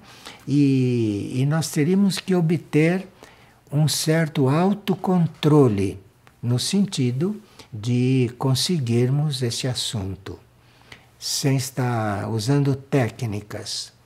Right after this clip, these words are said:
Porque existem técnicas para você adormecer, mas não, não se trata disso. Se trata de você ter uma ideia geral a respeito da sua intenção,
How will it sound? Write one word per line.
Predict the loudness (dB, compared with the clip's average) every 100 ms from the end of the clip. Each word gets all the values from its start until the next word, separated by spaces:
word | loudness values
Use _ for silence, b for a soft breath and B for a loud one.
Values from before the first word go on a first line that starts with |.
| -20 -20
Porque | -10 -4
existem | -2 0 -2 -2 -4 -6
técnicas | -6 -8 -6 -8 -6 -8 -8
para | -6 -6
você | -6 -6 -6
adormecer, | -4 -4 -6 -4 -2 -2 -4 B B -2
mas | 0 2
não, | 2 2 2
não | 2 2
se | -2
trata | 0 0 2 0
disso. | 0 -2 -4 -8 -12 B B B
Se | -2 -2
trata | -2 -4 -2 -2
de | -2
você | 0 -2 -2 0 0 0 -6 B _
ter | -2 2 2
uma | 0 0 -2 -2 -4 -4
ideia | -4 -2 0 0 0 -2
geral | -2 -2 0 0 -2 -4 B B -12
a | -4
respeito | -4 -4 -2 -2 -2
da | -4 -6
sua | -4 -4
intenção, | -4 -2 -4 -2 -2 0 0